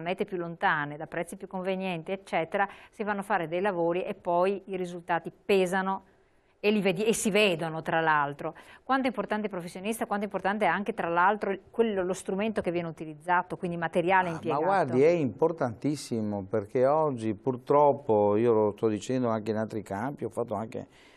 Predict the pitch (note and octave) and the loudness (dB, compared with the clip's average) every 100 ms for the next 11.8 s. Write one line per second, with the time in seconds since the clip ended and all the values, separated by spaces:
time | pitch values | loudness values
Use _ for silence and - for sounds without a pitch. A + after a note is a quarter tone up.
0 | _ - G2+ A2 A#2 A2 G#2 G2+ F#2+ G#2+ | _ -10 -4 -2 0 -2 -4 -4 -4 -2
1 | A2 A#2+ - G#2 G2+ A2+ - G2 - A#2 | -2 -2 -2 -4 -4 -6 -6 -8 -2 0
2 | B2 A#2+ A2+ G#2+ G2+ F#2+ F#2+ G2+ G2+ G#2 | 2 0 -2 -4 -6 -8 -8 -8 -6 -4
3 | A#2 A2 G#2 A2 G#2+ G2 G#2 B2 C3 A2 | -4 -4 -6 -6 -4 -2 0 0 0 -6
4 | - - _ - B2 B2 - - _ _ | -10 -20 _ 2 4 2 -8 -20 _ _
5 | _ _ _ - - C3 A#2+ A2+ A2 - | _ _ _ -16 0 4 6 6 4 -2
6 | - - D#3 D#3 - - - D3+ D#3 E3 | -12 -18 -20 -16 -16 -16 -6 0 2 4
7 | E3 F#3+ G#3+ G#3 D#3+ C3 A#2 A#2 C#3+ F3 | 4 4 2 2 2 0 2 0 4 4
8 | G3+ G3+ G#3 A3 G#3+ E3+ - - E3+ A#2+ | 4 2 2 2 2 0 0 6 8 8
9 | A2+ C3 E3+ D#3+ F3+ F#3 F#3 E3+ G#3 G3+ | 8 6 4 2 4 4 4 2 0 0
10 | F#3 D#3 C3 - C#3 - - F3+ G3+ F#3 | 0 0 0 0 0 0 2 4 4 2
11 | F3+ D#3+ A2+ A2+ A#2 B2+ C#3+ D3 | 2 4 4 6 4 6 4 2